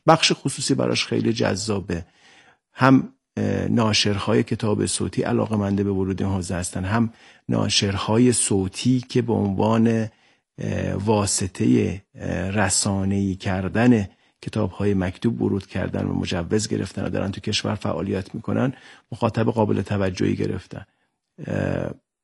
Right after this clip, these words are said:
فکر می‌کنم آمار، اه، آمازون برای کتاب صوتی این هستش که در حوزه رمان و داستان بیش از سی درصد مخاطب جهان، فکر می‌کنم مال، اه، سال دو هزار و نوزده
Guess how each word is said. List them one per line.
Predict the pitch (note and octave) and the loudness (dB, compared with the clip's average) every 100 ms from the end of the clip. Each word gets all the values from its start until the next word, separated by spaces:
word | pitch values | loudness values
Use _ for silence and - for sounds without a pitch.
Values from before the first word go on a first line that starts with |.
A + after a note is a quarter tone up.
| _ | _
فکر | A2+ A2+ | -8 -6
می‌کنم | A2 A2+ A2+ | -2 0 0
آمار، | G#2 G#2+ G#2+ A2+ | 2 2 4 4
اه، | A2+ A2 _ _ _ - _ - G#2 - | 2 -2 _ _ _ -20 _ -8 -6 -2
آمازون | G#2+ G#2+ G2+ G2 A#2 A2+ | 2 2 2 0 2 2
برای | G#2 G2+ G2 F#2+ F#2 - _ _ - | 0 0 0 0 -2 -8 _ _ -4
کتاب | A2 G#2 G2 | -2 0 0
صوتی | G2 G#2 F#2+ B2 | 0 -2 -2 -2
این | C3 | 0
هستش | B2+ - C#3 | -2 -4 -4
که | - C3 - _ _ _ | -2 -4 -6 _ _ _
در | A#2+ A2 | -2 0
حوزه | F#2+ G#2+ G2 G2+ | 0 -2 0 2
رمان | G#2 G#2 G#2 | 2 2 0
و | G#2 | 0
داستان | G2 G2+ - C3 | -2 -2 -2 -2
بیش | B2+ B2 A2+ | 0 0 0
از | G#2+ - _ - - | -2 -6 _ -20 -16
سی | - - - C#3+ C3+ | -4 -2 0 2 2
درصد | G#2 G2+ - A#2+ G#2+ | 0 0 -2 0 0
مخاطب | G#2+ - G2+ G#2+ G#2 G2+ | 0 -2 -6 -4 -2 -2
جهان، | G#2 G2 D3+ | -2 -2 -2
فکر | G#3 - | -4 -4
می‌کنم | C3 B2 B2 | -2 0 0
مال، | A#2+ B2 C#3 - _ _ _ _ - | 0 0 -2 -4 _ _ _ _ -4
اه، | A#2+ A2 | -2 0
سال | - C3 C3 | -2 -2 0
دو | B2+ | 0
هزار | A2 G#2 G2 | 0 0 -2
و | |
نوزده | G2 F2+ F2+ F2 F2 G2 E2+ | 0 0 -2 -4 -4 -4 -6